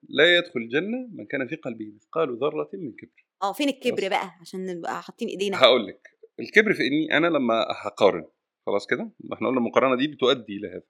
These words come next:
Speaker 1: أنا عندي واحد رفيع، واحد تخين، فبص أخوك الرياضي، يا، يا عجل، بص أخوك مش عارف إيه. فبقى في إيه هنا؟ أفضل وأقل.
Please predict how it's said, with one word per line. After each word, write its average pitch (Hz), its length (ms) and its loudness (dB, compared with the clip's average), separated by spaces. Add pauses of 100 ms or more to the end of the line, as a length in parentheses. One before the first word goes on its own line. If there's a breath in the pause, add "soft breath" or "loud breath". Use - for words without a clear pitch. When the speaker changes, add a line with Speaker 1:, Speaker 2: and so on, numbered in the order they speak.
(1160)
Speaker 1:
أنا 135 100 8
عندي 151 180 10
واحد 139 160 6
رفيع، 127 180 6
واحد 120 120 4
تخين، 160 240 2
فبص 156 760 -8
أخوك - 280 -18
الرياضي، 107 300 -14 (520)
يا، 104 140 -12
يا 101 100 -4
عجل، 117 280 -2 (420)
بص 143 300 -6
أخوك 120 160 -10
مش 98 180 -18
عارف 95 120 -12
إيه. - 60 -20 (320)
فبقى 151 220 8
في 208 100 2
إيه 151 220 6
هنا؟ 120 280 0 (640)
أفضل 180 480 0 (680)
وأقل. 107 360 4